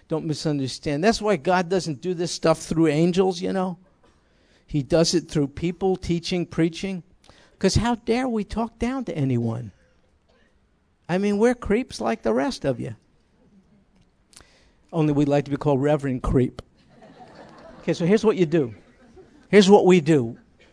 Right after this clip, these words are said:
uh, when we're in sin. Look, look, look. The first thing you do is confess.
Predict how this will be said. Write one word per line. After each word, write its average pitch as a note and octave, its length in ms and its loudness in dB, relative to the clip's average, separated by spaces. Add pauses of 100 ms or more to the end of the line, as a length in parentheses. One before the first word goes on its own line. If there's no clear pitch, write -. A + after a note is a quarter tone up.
(260)
uh, C3 320 -4
when D3+ 260 2
we're D3+ 160 4
in C#3 140 0
sin. A#2+ 340 2 (160)
Look, D3 180 -4
look, B2 140 -2
look. A#2 140 -6 (1000)
The C3+ 60 -18
first G#3+ 260 4
thing A3+ 160 2
you G#3 80 2
do E3 180 4
is D#3 120 0
confess. C#3+ 840 -2